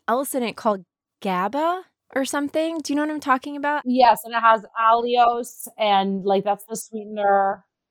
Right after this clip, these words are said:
Speaker 2: It comes from figs.
Speaker 1: Yes.
Speaker 2: And, um, and then it's, like, microdosed of melatonin and other things, apparently.
Speaker 1: Oh, yeah.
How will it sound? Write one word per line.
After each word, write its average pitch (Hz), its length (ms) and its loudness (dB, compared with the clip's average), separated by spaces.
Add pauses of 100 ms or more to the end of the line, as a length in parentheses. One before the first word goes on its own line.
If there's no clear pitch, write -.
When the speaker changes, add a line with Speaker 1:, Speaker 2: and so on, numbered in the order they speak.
(140)
Speaker 2:
It - 100 -20
comes 233 220 0
from 220 160 -6 (180)
figs. 202 560 2 (100)
Speaker 1:
Yes. 190 380 -4
Speaker 2:
And, 202 480 -4
um, 180 600 2 (840)
and 226 140 -2
then 226 80 2
it's, 226 140 -2
like, 226 120 0
microdosed 196 800 2
of 175 80 -6
melatonin 165 880 -6
and 160 100 -16
other 156 240 -10
things, 160 360 -14
apparently. 208 500 -16
Speaker 1:
Oh, 185 160 -2
yeah. 170 320 -6